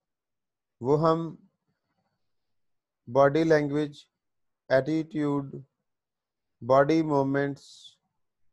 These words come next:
लुक्स, इन सब चीज़ों से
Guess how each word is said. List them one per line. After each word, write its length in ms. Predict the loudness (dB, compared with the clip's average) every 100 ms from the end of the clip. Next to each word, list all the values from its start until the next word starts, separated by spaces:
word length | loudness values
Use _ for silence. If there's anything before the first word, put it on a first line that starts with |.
| _
लुक्स, 840 | -6 2 4 4 0 -20 -20 -20 -20 _ _ _ _ _ _ _ _ _ _ _ _ _ _ -6
इन 200 | -2 -2
सब 300 | 0 -2 -2
चीज़ों 360 | -6 -4 -2 -4
से 340 | -4 -6 -6